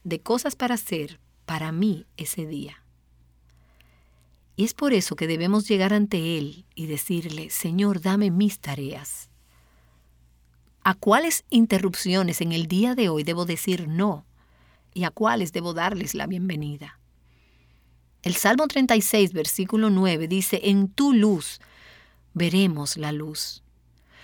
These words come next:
Porque en ti está la fuente de la vida, en tu luz veremos la luz". Él da dirección. Número siete.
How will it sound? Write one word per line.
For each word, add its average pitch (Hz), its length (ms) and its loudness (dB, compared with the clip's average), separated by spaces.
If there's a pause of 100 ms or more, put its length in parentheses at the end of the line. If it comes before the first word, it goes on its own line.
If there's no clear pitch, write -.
Porque 214 340 2
en 220 180 8
ti 294 240 4
está 262 280 0
la 220 120 4
fuente 220 420 2
de 226 80 2
la 202 140 2
vida, 185 440 0
en 190 240 4 (140)
tu 311 200 4
luz 233 360 4
veremos 170 560 0
la 151 140 -6
luz". - 520 -10 (380)
Él 220 400 2
da 170 180 -2
dirección. 151 720 -8 (1300)
Número 247 440 4
siete. 165 680 -2